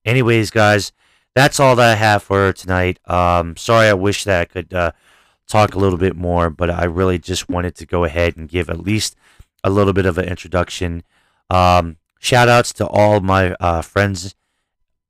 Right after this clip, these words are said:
and family, especially in the city of Annapolis, Maryland. I love you. Uh, we're gonna continue to do great things, guys. You know, seriously, it's gonna be a, an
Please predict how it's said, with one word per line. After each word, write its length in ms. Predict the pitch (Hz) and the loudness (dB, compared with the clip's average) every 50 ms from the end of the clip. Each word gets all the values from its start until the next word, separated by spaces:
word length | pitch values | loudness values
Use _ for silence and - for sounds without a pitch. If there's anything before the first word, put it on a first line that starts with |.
| _ _ _ - | _ _ _ -8
and 160 | 95 90 87 | -6 -6 -4
family, 600 | - 101 98 101 95 92 92 92 95 95 90 - _ | -2 0 0 0 0 0 0 -2 -2 -4 -6 -10 _
especially 540 | - - - - 107 101 98 - - 98 98 | -12 -12 -6 -2 0 0 0 0 -2 -2 -2
in 120 | 92 87 85 | 0 -2 -4
the 60 | 82 | -6
city 280 | - - 107 95 95 | -6 -4 -2 -2 0
of 100 | 92 82 | 0 -2
Annapolis, 600 | 82 80 85 90 90 87 - - 92 92 - - - | -2 -2 -2 -2 -2 -2 -2 -4 -6 -6 -6 -6 -6
Maryland. 380 | 95 95 92 92 92 92 87 | -2 -2 -2 0 -2 -4 -4
I 80 | 80 80 | -6 -8
love 260 | 78 82 87 90 87 | -4 -2 -2 -2 -2
you. 240 | 92 95 95 98 92 - _ _ _ _ _ _ _ _ - | -2 -2 -4 -4 -6 -8 _ _ _ _ _ _ _ _ -4
Uh, 320 | - 90 90 92 90 87 85 - - | 0 2 4 4 4 2 0 0 -2
we're 100 | 117 127 | 0 2
gonna 180 | 143 156 147 | 2 2 0
continue 380 | 139 - 123 - 135 135 127 123 | -2 -4 -6 -4 -2 0 0 0
to 120 | 110 117 | 0 0
do 180 | 104 110 110 98 | 2 2 0 0
great 240 | - 107 101 95 - | 0 0 0 0 0
things, 280 | - 98 95 90 - | -2 -4 -4 -4 -6
guys. 400 | - 90 87 85 82 82 80 - | -4 -2 0 0 0 -2 -4 -6
You 60 | - 90 | -6 -4
know, 140 | 90 87 | -4 -4
seriously, 520 | 82 - - 98 101 98 - - 85 80 - - | -4 -4 -2 0 0 0 -2 -4 -8 -12 -10 -10
it's 160 | 98 92 - | -10 -8 -6
gonna 180 | 101 104 101 | -4 -4 -4
be 180 | 87 101 101 95 | -4 -4 -4 -4
a, 100 | 90 85 - _ _ _ _ _ _ _ | -4 -6 -8 _ _ _ _ _ _ _
an 220 | - 87 87 90 | -10 -6 -6 -6